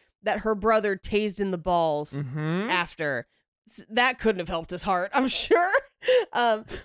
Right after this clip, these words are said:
Speaker 1: but essentially at this point, Lori's had these visions. This guy drops dead. It's something she's been praying for, for years.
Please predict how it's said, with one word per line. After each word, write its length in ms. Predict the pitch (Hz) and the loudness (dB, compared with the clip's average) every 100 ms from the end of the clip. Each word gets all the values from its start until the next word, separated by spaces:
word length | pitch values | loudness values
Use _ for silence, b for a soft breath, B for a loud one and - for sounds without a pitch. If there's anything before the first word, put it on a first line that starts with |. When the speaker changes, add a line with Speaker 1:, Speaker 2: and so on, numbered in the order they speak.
| _ | _
Speaker 1:
but 440 | 202 196 233 220 - _ _ _ _ | -4 2 4 2 -2 _ _ _ _
essentially 600 | 262 - 330 359 330 285 | -6 0 0 0 -2 0
at 140 | 240 226 | 0 0
this 240 | 349 403 | -4 -4
point, 400 | - 233 196 185 | -4 -4 -2 -4
Lori's 520 | 220 240 285 311 311 | 0 4 4 4 -2
had 340 | 262 233 220 202 | -2 2 2 2
these 200 | 180 180 | -6 -6
visions. 460 | 226 269 262 254 233 | -4 -2 0 -2 -2
This 240 | 202 262 | 0 0
guy 180 | - 240 | 2 0
drops 320 | 208 196 185 175 | 2 0 0 -2
dead. 260 | 185 180 | 0 0
It's 140 | - 220 | -2 0
something 260 | 269 277 | 0 0
she's 280 | 269 - 240 | -6 -6 -6
been 180 | 208 196 | -6 -8
praying 500 | - - 196 226 240 | -6 -2 2 2 0
for, 340 | - 254 254 233 | -2 0 2 0
for 120 | 208 | -6
years. 640 | 190 165 190 196 240 294 | -8 -4 -2 -2 -4 -8